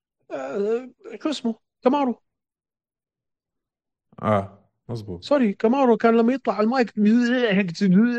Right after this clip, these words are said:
Speaker 1: بدك تغطي ذنيك يعني.
Speaker 2: آه، مية بالمية.
Speaker 1: بس
Speaker 2: مية
Speaker 1: نفس
Speaker 2: بالمية.
Speaker 1: الشيء.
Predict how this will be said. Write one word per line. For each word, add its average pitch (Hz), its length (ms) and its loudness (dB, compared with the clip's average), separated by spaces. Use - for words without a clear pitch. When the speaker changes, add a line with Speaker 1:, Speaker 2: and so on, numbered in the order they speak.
Speaker 1:
بدك 180 240 -2
تغطي 208 320 0
ذنيك 220 340 -2
يعني. 160 360 -12
Speaker 2:
آه، 110 180 0
مية 117 340 -4
بالمية. 95 380 -10
Speaker 1:
بس 240 280 2
Speaker 2:
مية 220 60 2
Speaker 1:
نفس 190 100 -2
Speaker 2:
بالمية. 214 60 -6
Speaker 1:
الشيء. 240 300 -4